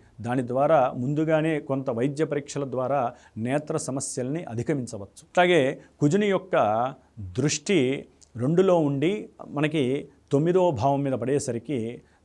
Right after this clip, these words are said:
తండ్రితో చర్చలు విఫలమయ్యి,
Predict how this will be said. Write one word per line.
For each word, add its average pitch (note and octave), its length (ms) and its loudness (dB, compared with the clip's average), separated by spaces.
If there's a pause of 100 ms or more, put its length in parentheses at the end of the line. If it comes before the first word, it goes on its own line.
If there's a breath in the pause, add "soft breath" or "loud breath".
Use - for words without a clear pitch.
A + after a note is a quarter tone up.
(200)
తండ్రితో E3+ 580 -2
చర్చలు E3 520 -4
విఫలమయ్యి, B2 880 -2